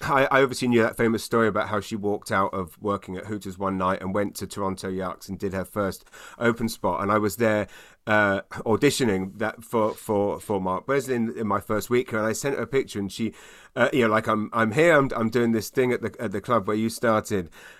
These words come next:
And, um, and, and she replied kind of saying, you know, "That's great, but, but, you know, just remember that the,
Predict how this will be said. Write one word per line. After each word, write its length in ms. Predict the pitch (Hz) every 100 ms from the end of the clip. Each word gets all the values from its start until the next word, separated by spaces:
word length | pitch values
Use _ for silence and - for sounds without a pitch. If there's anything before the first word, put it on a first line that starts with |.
| _
And, 260 | 123 123 127
um, 300 | 127 127 143 - 156 143
and, 240 | 139 147
and 180 | 147 143
she 120 | 143
replied 320 | 135 151 160
kind 160 | 151 127
of 60 |
saying, 260 | - 131 120
you 80 | 120
know, 80 | 110
"That's 240 | 117 -
great, 320 | 131 127 110
but, 200 | 113 113
but, 120 | 123
you 100 | 123
know, 60 | 117
just 180 | 98 113
remember 320 | 123 120 110
that 220 | 104 113
the, 160 | 107